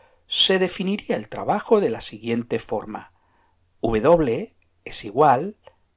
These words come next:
a la integral del producto escalar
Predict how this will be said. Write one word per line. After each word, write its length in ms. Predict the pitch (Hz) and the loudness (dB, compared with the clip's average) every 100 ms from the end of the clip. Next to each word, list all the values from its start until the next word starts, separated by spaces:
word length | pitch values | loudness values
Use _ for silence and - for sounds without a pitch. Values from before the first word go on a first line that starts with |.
| _ | _
a 120 | 131 | 4
la 140 | 135 196 | 6 4
integral 880 | 190 - 113 104 120 151 233 277 _ _ _ _ _ _ | 0 -4 -4 -2 0 2 2 0 _ _ _ _ _ _
del 500 | 117 143 156 175 - _ _ _ | -2 2 2 2 -8 _ _ _
producto 600 | 117 101 107 104 - 113 | 2 2 -2 -12 -4 -2
escalar 760 | 110 - 139 143 170 156 - | -2 -2 0 2 2 2 -4